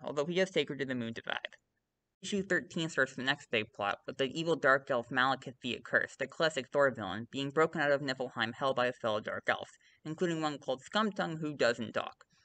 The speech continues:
Volstagg of the Warriors three is also upgraded to a Senator of the Congress of Worlds before going off with Thor, Lady Sif, and fellow warriors Hogun and Fandral to fight Malekith in the Dark Elf realm of Svartalfheim, as Malekith wants to make the Dark Elves great again and conquer all nine realms, slaying anyone who stands in his way.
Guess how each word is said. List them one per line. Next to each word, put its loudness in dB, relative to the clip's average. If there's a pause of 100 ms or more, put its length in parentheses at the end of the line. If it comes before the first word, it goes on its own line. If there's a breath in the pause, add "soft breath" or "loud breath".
(420 soft breath)
Volstagg 2
of 0
the 4
Warriors 2
three 2
is 0
also 0
upgraded 0
to -6
a -4
Senator 2
of 4
the 0
Congress -2
of -10
Worlds 4
before -4
going 0
off 0
with -10
Thor, 4
Lady -2
Sif, -4
and -8
fellow 4
warriors 2
Hogun 0
and -2
Fandral 0
to -2
fight 0
Malekith 2
in -6
the 2
Dark 2
Elf -2
realm 0
of -12
Svartalfheim, 2 (500 loud breath)
as -2
Malekith 4
wants 0
to -8
make -4
the -6
Dark 2
Elves -4
great 4
again 0
and -4
conquer -2
all 4
nine 0
realms, -12 (220)
slaying -2
anyone -2
who -4
stands -6
in -8
his -12
way. -6